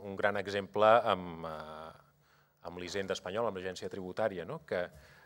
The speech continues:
eh, en fi, ja ens ha anat acostumant, o ens ha anat allò acostumant, o obligant a relacionar-los amb ells telemàticament. Per tant, eh,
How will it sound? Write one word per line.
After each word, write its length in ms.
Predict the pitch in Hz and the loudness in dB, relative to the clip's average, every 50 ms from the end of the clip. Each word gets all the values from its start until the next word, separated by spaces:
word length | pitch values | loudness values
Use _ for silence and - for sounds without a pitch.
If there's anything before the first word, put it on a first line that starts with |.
| - _ - 87 | -20 _ -2 0
eh, 60 | 90 85 85 82 78 76 73 73 71 73 76 80 78 76 76 - - _ _ _ | 2 2 2 2 0 0 -2 -4 -6 -10 -12 -16 -16 -18 -20 -20 -20 _ _ _
en 140 | - - - | -20 -20 -20
fi, 100 | - 104 - - 101 | -20 -18 -18 -12 -6
ja 80 | 98 87 | -6 -6
ens 160 | 90 87 90 | -2 4 4
ha 80 | 104 101 | 6 8
anat 220 | 98 101 98 95 | 8 6 6 4
acostumant, 560 | 90 - - - - 110 104 110 123 139 131 | 2 0 -4 -4 -2 2 4 4 4 4 2
o 40 | 110 | 0
ens 120 | 101 87 95 | 0 -2 0
ha 40 | |
anat 300 | 95 95 92 - - - | 0 0 0 0 -4 -8
allò 220 | 95 90 90 87 87 87 - - _ _ _ - - - - | -6 -2 -2 -2 -2 -4 -6 -12 _ _ _ -20 -20 -20 -16
acostumant, 400 | - 101 - - 98 95 90 90 | -14 -12 -6 -2 -2 -2 0 2
o 160 | 95 98 107 | 4 6 6
obligant 480 | 110 104 113 113 107 120 117 117 123 139 - - - - - - - - - 104 | 6 6 4 12 12 12 12 12 12 10 0 -10 -16 -20 -20 -20 -12 6 8 10
a 60 | 110 | 12
relacionar-los 600 | 120 123 123 - - 127 123 123 123 127 131 123 123 | 12 12 10 10 10 12 12 12 12 12 8 6 6
amb 140 | 117 113 127 | 6 6 2
ells 100 | 123 - | 6 8
telemàticament. 640 | 131 120 113 117 113 - 107 107 117 120 110 - - | 8 10 12 10 10 10 6 6 6 6 6 8 6
Per 100 | 110 113 - | 8 12 12
tant, 220 | 117 107 98 95 | 12 12 10 6
eh, 680 | - - - - - - - - _ - 104 95 92 95 | -2 -12 -18 -20 -20 -20 -20 -20 _ 2 4 6 6 4